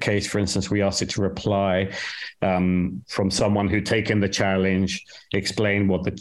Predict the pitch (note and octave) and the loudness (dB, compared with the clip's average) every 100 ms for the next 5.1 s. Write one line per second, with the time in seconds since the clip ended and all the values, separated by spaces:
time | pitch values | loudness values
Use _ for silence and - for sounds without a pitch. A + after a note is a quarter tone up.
0 | - F#2+ G#2 F#2+ F#2+ G2 F#2 F2+ - G#2 | -6 -2 0 0 0 0 0 0 0 0
1 | F#2+ F#2 - F2 F2+ F2+ F2+ F2 E2+ F2+ | 0 0 -2 -2 0 0 0 0 0 -2
2 | F#2 G#2+ G2 - G2 F2+ F2+ - G2 G2 | 0 0 0 -2 0 0 -2 -2 0 0
3 | G2+ F#2 F2+ F#2 F2+ - - F2+ - G#2+ | 0 -2 0 0 0 -2 -2 -4 -4 -4
4 | G2+ F2 G2 G2 G#2 F#2+ F#2 F#2 F2+ F#2 | -4 -2 0 0 0 0 2 0 2 -2